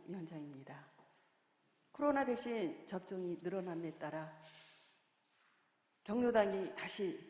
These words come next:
문을 열고 오 인 이상 모임 해제가 될 예정이라는 반가운 소식이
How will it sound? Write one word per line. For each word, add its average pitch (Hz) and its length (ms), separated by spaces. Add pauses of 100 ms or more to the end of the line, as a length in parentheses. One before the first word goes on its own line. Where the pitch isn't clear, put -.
(140)
문을 180 320
열고 143 360 (1300)
오 220 140
인 240 180
이상 196 460
모임 202 320
해제가 156 400
될 165 220
예정이라는 165 680
반가운 196 400
소식이 156 500